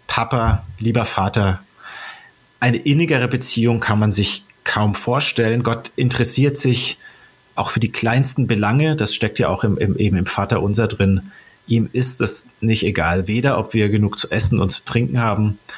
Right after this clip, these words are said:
noch dass wir in geistlicher Harmonie, in, in geistlicher Erfüllung leben. Er will, dass es uns gut geht und er weiß schon, was wir brauchen,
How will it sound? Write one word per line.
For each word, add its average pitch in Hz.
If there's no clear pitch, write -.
noch 117
dass -
wir 101
in 101
geistlicher 113
Harmonie, 104
in, 101
in 98
geistlicher 95
Erfüllung 113
leben. 104
Er 101
will, 143
dass 117
es -
uns 104
gut 107
geht 110
und 107
er 98
weiß 113
schon, 110
was 101
wir 98
brauchen, 110